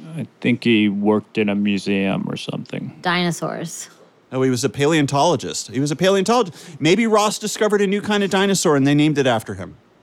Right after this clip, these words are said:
Speaker 3: Maybe Ross put a dinosaur bone in a soup bowl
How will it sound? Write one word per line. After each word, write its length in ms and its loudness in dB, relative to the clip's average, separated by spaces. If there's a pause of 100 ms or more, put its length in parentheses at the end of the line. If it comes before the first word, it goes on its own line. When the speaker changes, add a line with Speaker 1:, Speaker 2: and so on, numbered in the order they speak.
(100)
Speaker 3:
Maybe 260 2
Ross 340 2
put 340 -2
a 20 0
dinosaur 500 0
bone 480 2 (120)
in 160 2
a 160 0 (100)
soup 380 -2
bowl 420 2